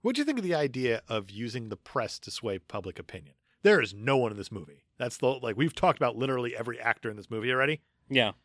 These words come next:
Speaker 1: There's a character named Dominique Ball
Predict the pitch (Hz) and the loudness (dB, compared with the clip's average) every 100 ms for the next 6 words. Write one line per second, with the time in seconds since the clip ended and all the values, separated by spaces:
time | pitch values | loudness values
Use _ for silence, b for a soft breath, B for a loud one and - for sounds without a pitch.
0 | _ - 143 151 139 - 202 175 120 120 | _ -4 0 0 -2 6 6 6 2 -4
1 | - _ _ _ _ _ 110 165 127 117 | -6 _ _ _ _ _ 2 2 2 -2
2 | 139 _ _ _ _ _ _ - 147 185 | -10 _ _ _ _ _ _ 4 4 6
3 | 165 165 - - 147 131 98 - | 4 2 -4 8 10 10 8 -2